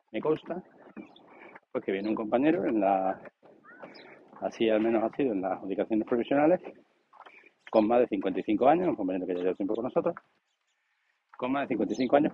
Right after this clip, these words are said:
con lo cual tiene derecho a dos horas de reducción más, con lo cual ya estamos a más ocho. Y ya estamos a una hora de que nos salte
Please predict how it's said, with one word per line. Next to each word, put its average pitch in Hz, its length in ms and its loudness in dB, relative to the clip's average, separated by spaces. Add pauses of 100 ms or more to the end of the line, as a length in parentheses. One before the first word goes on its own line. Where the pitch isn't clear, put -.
(120)
con 107 180 0
lo 101 80 0
cual 127 260 4 (1200)
tiene 123 260 0
derecho 135 420 2 (100)
a 120 100 4
dos 107 160 4
horas 113 220 4
de 107 60 2
reducción 120 420 -2 (140)
más, - 300 -8 (600)
con 120 120 -4
lo 117 60 0
cual 147 120 6
ya 147 60 8
estamos 131 260 2
a - 20 2
más 101 140 2
ocho. - 220 -6 (1120)
Y - 40 2
ya 117 80 6
estamos 175 260 4 (160)
a 160 100 12
una 180 260 6
hora 190 180 4 (1300)
de 123 140 -2
que 131 100 -2
nos 123 180 -4
salte 147 420 -2